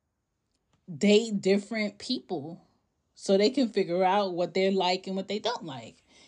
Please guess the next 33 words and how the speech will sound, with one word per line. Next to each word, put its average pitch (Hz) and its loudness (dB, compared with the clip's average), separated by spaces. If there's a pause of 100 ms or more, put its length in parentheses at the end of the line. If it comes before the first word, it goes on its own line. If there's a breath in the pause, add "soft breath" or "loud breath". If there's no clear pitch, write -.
(180 soft breath)
And 190 0
it 196 0
was 202 2
just 170 -4
too, 202 2
it - -6
was 165 -2
just 131 -8
too 180 -8
far 123 -12
left 101 -14
for 110 -16
me. - -20 (680)
Like, 196 4
there's 247 8
great 170 4
qualities 269 4
about 185 2
everyone 262 0 (400)
that 208 0
I've 214 0
dated, 254 0 (240 soft breath)
but 160 -8
there 196 6
are 190 6
some 165 -4
qualities 190 2
that 151 -4
I'm 160 -8
just 147 -10
like, 78 -14 (3000 loud breath)
I 196 4
cannot 208 2